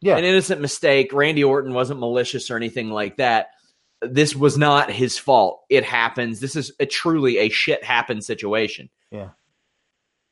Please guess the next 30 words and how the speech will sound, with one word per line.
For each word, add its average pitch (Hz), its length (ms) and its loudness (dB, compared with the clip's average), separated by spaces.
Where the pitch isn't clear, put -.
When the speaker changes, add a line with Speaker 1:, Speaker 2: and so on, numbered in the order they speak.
Speaker 2:
This 143 140 -6
one's 165 140 -2
gonna 190 180 2
hurt 214 220 6
you, 165 80 6
Alex. 139 720 2
Speaker 1:
Yeah. 147 220 -2
Speaker 2:
He, 139 360 -6
I 123 140 0
mean, 131 400 -2
th-, 156 180 6
what 156 160 6
I'm 156 80 6
about 151 120 6
to 123 80 -6
tell 160 220 4
you, 120 180 2
he 131 180 -4
was 143 320 4
meant 139 380 0
for 131 160 -4
this 123 160 -2
type 110 240 0
of 101 60 -12
showcase 98 500 -4
tonight. 82 160 -16
Speaker 1:
Of 78 140 -14
course, 294 180 2
of 180 80 -4
course. 294 220 2